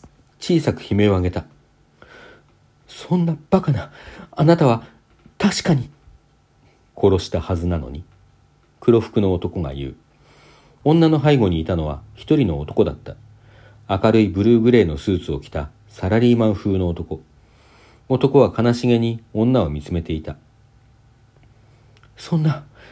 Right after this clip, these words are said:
なんで？信じたくなかった。まさか、君が。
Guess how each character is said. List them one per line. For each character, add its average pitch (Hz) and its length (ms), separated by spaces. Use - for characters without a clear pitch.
な 185 140
ん 175 60
で？ 123 180
信 - 360
じ 95 120
た 117 100
く - 100
な 92 100
か 95 80
っ 92 100
た。 - 220
ま 143 140
さ 143 140
か、 - 240
君 160 280
が。 151 220